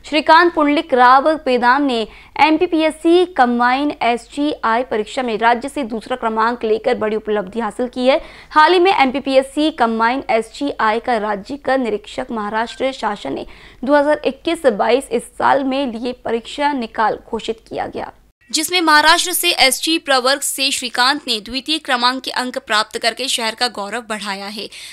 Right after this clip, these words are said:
रामनगर वार्ड के निवासी डॉक्टर बीआर आम्बेडकर विद्यालय व कनिष्ठ महाविद्यालय के वरिष्ठ लिपिक पद पर से सेवानिवृत्त हुए पुंडलिक पेदाम और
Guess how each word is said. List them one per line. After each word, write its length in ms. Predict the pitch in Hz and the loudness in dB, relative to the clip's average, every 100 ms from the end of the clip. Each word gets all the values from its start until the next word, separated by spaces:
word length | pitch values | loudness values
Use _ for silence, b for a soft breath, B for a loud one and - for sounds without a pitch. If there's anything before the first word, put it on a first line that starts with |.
| - | -4
रामनगर 460 | 254 277 294 311 349 | 2 2 2 -2 2
वार्ड 240 | 269 277 | 4 4
के 100 | 302 | 2
निवासी 400 | 294 254 247 285 | 0 0 0 0
डॉक्टर 320 | 247 233 254 | -4 -4 -4
बीआर 320 | 226 233 262 277 233 | -6 -2 0 0 -4
आम्बेडकर 480 | 220 214 233 269 | -6 -6 -6 -8
विद्यालय 420 | 240 190 226 208 233 | -10 -10 -6 -4 -4
व 140 | 233 226 | -6 -6
कनिष्ठ 340 | 214 240 - | -8 -6 -6
महाविद्यालय 560 | 269 226 208 196 214 214 | -6 -6 -6 -6 -6 -6
के 200 | - 233 196 | -4 -6 -6
वरिष्ठ 320 | 196 214 - 277 | -8 -8 -6 -6
लिपिक 440 | 233 208 233 240 | -6 -6 -6 -4
पद 140 | 220 214 _ | -6 -8 _
पर 160 | 247 254 | -8 -6
से 300 | - 214 - B B - | -8 -8 -10 B B -6
सेवानिवृत्त 680 | - 302 320 302 302 320 | -2 2 2 2 0 0
हुए 260 | 294 269 294 302 b b _ - | -2 0 0 -2 b b _ -6
पुंडलिक 400 | 320 302 349 349 | -4 -2 -4 -2
पेदाम 420 | 277 262 254 294 | -4 0 0 0
और 420 | - 247 254 285 | -2 0 0 -2